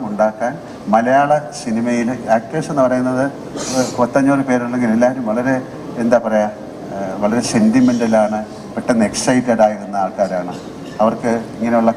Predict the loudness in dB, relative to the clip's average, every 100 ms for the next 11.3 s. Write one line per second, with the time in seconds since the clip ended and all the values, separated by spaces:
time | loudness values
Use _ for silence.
0 | 2 0 -2 -6 -4 -2 2 2 0 -4
1 | -12 -12 -2 0 0 -2 2 4 4 2
2 | 0 0 2 2 0 -2 -2 -2 -2 -2
3 | -6 -8 -12 -12 -12 -2 2 2 0 -2
4 | 0 -2 0 0 0 -4 -14 -16 -18 -12
5 | 0 2 4 2 2 0 0 2 0 -2
6 | -4 -6 -10 -2 0 2 0 0 0 -2
7 | -2 0 2 2 0 -2 -4 -6 -2 0
8 | 0 0 0 -2 -2 -6 -12 -14 -14 -14
9 | -12 -12 -12 -10 -8 -4 -2 -2 -2 -2
10 | -4 -4 -4 0 4 6 6 4 2 0
11 | 2 4 2